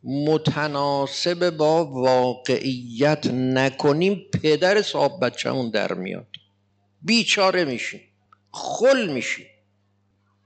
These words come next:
خیال می‌کنید اینایی که خل شدن چجوری خل شدن؟ اینا دل،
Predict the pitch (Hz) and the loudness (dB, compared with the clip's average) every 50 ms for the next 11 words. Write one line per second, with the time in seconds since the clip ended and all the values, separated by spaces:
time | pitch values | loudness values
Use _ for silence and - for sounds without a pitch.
0 | _ _ _ _ _ _ - - - - 120 123 127 147 151 143 143 139 - 131 | _ _ _ _ _ _ -16 -14 -8 -2 0 2 2 2 2 0 -2 -2 -2 -2
1 | 127 143 151 135 123 123 131 143 139 - 160 - - - - 120 113 110 107 - | -2 -2 -2 -2 -2 -2 -2 -2 -2 -2 -4 -4 -4 -2 2 2 2 2 0 -4
2 | - 113 104 127 147 156 - - - 120 104 107 110 117 151 151 - - 175 165 | -6 -6 -4 -4 -4 -4 -2 -2 -2 -2 0 0 -2 -2 -2 -4 -4 -4 -6 -4
3 | 156 - - 165 160 160 160 165 165 _ _ _ _ _ _ _ _ _ _ _ | -4 -6 -8 -8 -6 -8 -10 -10 -12 _ _ _ _ _ _ _ _ _ _ _
4 | _ _ _ _ _ _ _ _ _ _ _ _ _ _ _ - 123 131 135 135 | _ _ _ _ _ _ _ _ _ _ _ _ _ _ _ -6 -6 -6 -6 -6
5 | - - 151 156 151 | -4 0 0 0 0